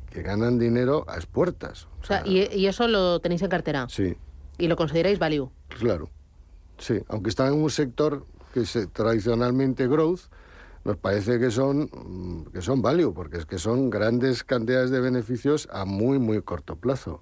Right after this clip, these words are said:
Speaker 1: Entonces, yo creo que ahí descuentas flujos con mucha seguridad, porque tienen franquicias de negocios muy estables y, y, y ganando dinero muy a corto plazo, con lo que ahí no hay que hacer descuentos a veinte años.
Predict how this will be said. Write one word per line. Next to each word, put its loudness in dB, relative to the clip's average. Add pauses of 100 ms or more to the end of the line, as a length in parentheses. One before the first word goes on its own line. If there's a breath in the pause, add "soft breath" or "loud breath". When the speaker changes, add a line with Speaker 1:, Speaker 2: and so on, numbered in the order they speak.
Speaker 1:
Entonces, -4 (560 loud breath)
yo 0
creo 2
que 2
ahí 2
descuentas -2
flujos 0
con -4
mucha -2
seguridad, 2
porque -4
tienen -6
franquicias -4 (380 loud breath)
de 0
negocios 0
muy 0
estables -2 (680 loud breath)
y, 2 (100)
y, 0
y 0
ganando 2
dinero 2
muy 2
a 0
corto -8
plazo, -4
con -6
lo -6
que -8
ahí -2
no 2
hay 2
que -4
hacer -4
descuentos -2
a -2
veinte -2
años. -2